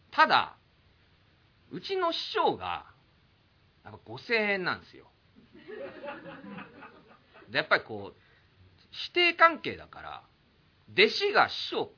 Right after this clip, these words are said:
超えるっていうのはやっぱり失礼になるわけで。ね。だからやっぱり師匠がもう五千円だから、まあまあ、五千円にして、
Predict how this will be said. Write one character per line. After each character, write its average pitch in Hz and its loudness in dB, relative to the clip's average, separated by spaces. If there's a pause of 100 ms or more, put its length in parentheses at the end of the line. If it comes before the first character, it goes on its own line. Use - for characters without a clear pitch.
(140)
超 139 -2
え 147 2
る 175 -2
っ - -6
て - -10
い 123 -4
う - -6
の 95 -10
は 85 -16
や - -20
っ - -20
ぱ - -8
り - -10
失 - -12
礼 370 -6
に 78 -16
な 85 -14
る 76 -18
わ 73 -18
け 78 -20
で。 73 -20 (880)
ね。 190 -2 (680)
だ - -8
か 190 4
ら 247 4
や 196 2
っ - -6
ぱ 277 4
り 143 -2
師 - -10
匠 262 -2
が 175 2
も 127 -12
う 104 -14
五 110 -12
千 127 -6
円 127 -6
だ 113 -4
か - -10
ら、 78 -14 (600)
ま 90 -10
あ - -12
ま 82 -10
あ、 - -20 (220)
五 87 -16
千 87 -14
円 90 -16
に 87 -18
し - -16
て、 82 -14